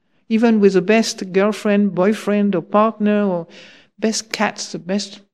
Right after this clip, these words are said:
dog, you know, the best pet. <laughs> Still,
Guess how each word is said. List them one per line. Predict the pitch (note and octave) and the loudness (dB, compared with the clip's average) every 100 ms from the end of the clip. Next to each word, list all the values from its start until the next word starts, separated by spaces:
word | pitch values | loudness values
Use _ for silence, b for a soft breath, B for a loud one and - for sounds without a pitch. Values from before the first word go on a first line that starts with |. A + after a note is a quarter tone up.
| _ E3+ | _ -2
dog, | G3+ G3 G3+ G3 G3+ | 0 2 0 -6 -14
you | F#3+ | -12
know, | F3+ G3+ _ _ _ b b b b b b _ | -10 -12 _ _ _ b b b b b b _
the | E3+ | 0
best | G3 G#3+ - _ | 2 2 -4 _
pet. | G#3 G#3 - - - B B B B _ _ _ _ - | 0 0 -4 -14 -14 B B B B _ _ _ _ -10
<laughs> | A3 _ B B B B B B | -10 _ B B B B B B
Still, | - - - D#4+ F3 C#3 - | -14 -4 6 8 8 4 -4